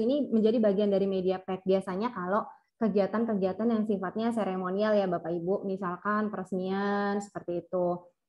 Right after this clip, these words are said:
Nah, itu kan biasanya di satu, eh, wartawan itu biasanya mendapat paketan ya, media pack itu. Di dalamnya misalkan ada siaran pers, kemudian ada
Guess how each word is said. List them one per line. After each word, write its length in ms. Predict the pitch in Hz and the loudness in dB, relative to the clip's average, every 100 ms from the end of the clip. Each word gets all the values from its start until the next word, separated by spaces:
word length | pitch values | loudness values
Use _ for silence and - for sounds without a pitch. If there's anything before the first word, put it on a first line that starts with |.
| - | -6
Nah, 80 | 185 | -4
itu 80 | 226 | -2
kan 160 | 233 | 0
biasanya 480 | 240 202 208 202 247 | 4 4 2 0 2
di 240 | 220 208 208 | 4 6 4
satu, 360 | 220 220 247 247 247 247 240 - - - | 0 2 4 6 8 6 4 -4 -6 2
eh, 140 | 220 226 - | 2 2 -2
wartawan 480 | 220 220 233 226 233 | -4 -2 0 0 2
itu 80 | 302 | 4
biasanya 400 | 240 233 233 269 | 4 4 2 2
mendapat 480 | 262 214 208 208 - | 2 2 0 -4 -4
paketan 480 | 220 226 220 202 | -4 -2 -2 0
ya, 80 | 185 | -2
media 320 | 196 185 190 | -2 0 0
pack 240 | 185 180 196 | -2 -6 -8
itu. 320 | 180 185 185 _ _ - | -2 -2 -4 _ _ -2
Di 80 | 196 | 2
dalamnya 400 | 190 185 208 240 | 2 2 2 2
misalkan 400 | 233 220 185 226 | 2 0 -2 0
ada 160 | 214 190 | 2 2
siaran 320 | 190 175 175 175 | 0 -2 -2 -2
pers, 480 | 196 190 196 202 | -2 0 0 -2
kemudian 480 | - 185 180 180 196 - | -6 -4 -2 0 0 -2
ada 400 | 185 180 175 180 | -2 0 0 -4